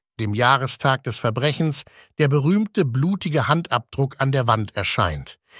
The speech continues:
In Wirklichkeit ist der Fleck immer sichtbar und für weniger Abergläubische ist er nichts weiter als ein feuchter Fleck auf einer alten Mauer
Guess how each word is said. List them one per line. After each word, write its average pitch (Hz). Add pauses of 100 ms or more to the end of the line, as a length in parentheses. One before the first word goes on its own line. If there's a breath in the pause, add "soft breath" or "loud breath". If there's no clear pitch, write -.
(160 loud breath)
In 139
Wirklichkeit 156
ist 143
der 143 (180)
Fleck - (220)
immer 123
sichtbar 123 (380 soft breath)
und 147
für 135
weniger 143
Abergläubische 143
ist 147
er 143
nichts 147
weiter 127 (320 soft breath)
als 143
ein 123
feuchter 175
Fleck - (320)
auf 139
einer 123
alten 139
Mauer 113